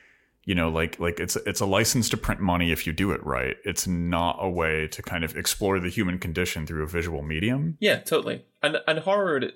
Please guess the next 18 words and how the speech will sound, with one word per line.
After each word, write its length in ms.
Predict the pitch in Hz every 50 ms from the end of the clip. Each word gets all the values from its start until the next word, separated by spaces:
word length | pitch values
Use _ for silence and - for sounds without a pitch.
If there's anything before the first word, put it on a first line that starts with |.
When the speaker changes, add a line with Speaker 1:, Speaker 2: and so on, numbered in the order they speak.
| _ - -
Speaker 2:
and 100 | 135 135
horror 360 | 123 170 180 196 202 175 143
at 120 | 123 117 113
its 120 | 110 -
best 380 | - 156 147 117 - - - 110
is 60 | 110
about, 420 | 110 107 113 110 113 113 - - _ _ _ _ _ _ _ _ _ _ _ -
is, 380 | 117 123 120 117 110 - - -
is 140 | 120 123 131
not 200 | 151 160 - 127
just 200 | 127 135 - -
about 300 | 131 123 135 131 - -
the 120 | 117 110
aesthetics, 600 | 107 104 107 - - 160 - - - - - -
right? 200 | - 95 104 -
It's 200 | - - - -
about 500 | - 110 - - 113 110 110 110 - - _ _ _ _ _ _ _ _ _ - _ _ _ _ - - 127 123 -
disempowerment, 840 | 165 170 - - 185 147 - - 151 143 143 139 127 113 110 107 104